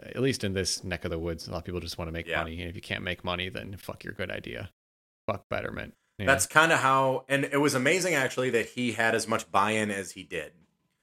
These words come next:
Speaker 2: So, like, he
Speaker 1: Sure.
Speaker 2: had these big, like, Westinghouse, for example.
Speaker 1: Yeah.
Speaker 2: I mean, he was his main partner. He was his main financer. And, um, the owners of the Waldorf Astoria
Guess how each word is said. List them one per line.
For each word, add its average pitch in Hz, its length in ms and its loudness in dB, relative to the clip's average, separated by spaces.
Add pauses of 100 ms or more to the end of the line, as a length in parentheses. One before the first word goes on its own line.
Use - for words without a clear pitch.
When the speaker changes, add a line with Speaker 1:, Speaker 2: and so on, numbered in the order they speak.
(340)
Speaker 2:
So, 123 120 4
like, 113 160 8
he 117 100 6
Speaker 1:
Sure. 107 120 6
Speaker 2:
had 139 180 6
these 107 200 0
big, 107 360 2
like, 107 200 -4
Westinghouse, 87 680 2
for 92 180 -10
example. 85 580 -12
Speaker 1:
Yeah. 90 280 -4 (500)
Speaker 2:
I 98 140 4
mean, 92 420 -2 (320)
he 131 120 0
was 127 160 4
his 107 140 2
main 104 240 2
partner. 98 400 0
He 104 140 -4
was 110 140 -2
his 95 100 -8
main 92 240 -4
financer. 85 800 -8 (840)
And, 104 380 -4
um, 85 480 -6 (540)
the 117 280 2
owners 143 300 4
of 117 140 0
the 117 80 6
Waldorf 110 600 2
Astoria 104 720 0